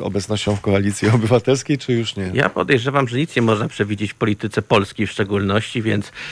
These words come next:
Speaker 2: co kto gdzie przejdzie, to już jest inna sprawa, bo jak dobrze wiesz, do ostatniej chwili zawsze to jest trzymane w ścisłej tajemnicy, ale kto go wie?
Speaker 1: Ale ta dyscyplina klubowa, zobacz, że nie był, nie był jedyną osobą na, na sali sejmowej, która złamała tę dyscyplinę.
Speaker 2: Otóż nie.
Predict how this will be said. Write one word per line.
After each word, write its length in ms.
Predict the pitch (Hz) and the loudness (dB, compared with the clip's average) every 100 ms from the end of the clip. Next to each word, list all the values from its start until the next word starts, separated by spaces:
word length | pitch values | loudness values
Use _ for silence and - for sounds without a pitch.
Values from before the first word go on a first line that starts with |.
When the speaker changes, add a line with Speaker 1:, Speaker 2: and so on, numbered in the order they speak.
| - | -14
Speaker 2:
co 200 | - 120 | 0 0
kto 240 | - - 113 | 0 0 0
gdzie 220 | 104 117 | 2 -2
przejdzie, 400 | - 117 117 120 | 2 2 4 2
to 100 | 110 | 0
już 80 | 101 | 0
jest 180 | 104 | -2
inna 200 | 110 104 | -2 -2
sprawa, 400 | 98 - 107 107 | -2 0 2 2
bo 160 | 98 104 | 0 0
jak 120 | 104 | 0
dobrze 340 | 98 104 104 101 | 0 -2 0 0
wiesz, 280 | 107 104 - - - | 0 -2 -6 -20 -4
do 80 | 117 | 0
ostatniej 400 | 113 120 110 107 | 2 0 0 -2
chwili 260 | - 104 98 | -2 -4 0
zawsze 260 | 101 - | 0 -2
to 120 | 98 | -6
jest 100 | 101 | -6
trzymane 340 | - 98 95 98 | -4 0 0 0
w 40 | |
ścisłej 360 | - 101 - 87 | -4 -6 -2 -2
tajemnicy, 580 | 98 92 101 101 131 131 - - | 0 2 2 0 0 0 -4 -4
ale 140 | 117 | -2
kto 180 | - 160 | 0 0
go 120 | 185 | 0
wie? 240 | 208 123 98 - - - | 2 0 0 -10 -18 -2
Speaker 1:
Ale 160 | 113 113 | 2 2
ta 100 | 110 | 2
dyscyplina 560 | 117 - 107 120 123 | 0 0 -2 0 0
klubowa, 420 | - 104 113 101 | 0 0 2 2
zobacz, 320 | 92 107 98 80 | 0 2 2 0
że 140 | 90 | 0
nie 120 | 95 | 0
był, 220 | 95 98 | 2 2
nie 140 | 95 95 | 2 0
był 140 | 92 | 0
jedyną 420 | 95 92 98 90 | 0 2 0 0
osobą 420 | 87 - 87 82 80 | -2 -2 -2 -2 -2
na, 240 | 76 78 | -2 -4
na 180 | 80 82 | -4 -4
sali 240 | - 85 | -2 -2
sejmowej, 460 | - 82 80 80 80 | -2 -2 -2 -2 -4
która 220 | 80 80 | -2 -2
złamała 440 | 78 85 85 80 | 0 0 0 0
tę 180 | 76 76 | -2 -6
dyscyplinę. 240 | 78 - 101 | -6 -4 0
Speaker 2:
Otóż 260 | 143 87 | 0 2
nie. 220 | 98 95 | 2 2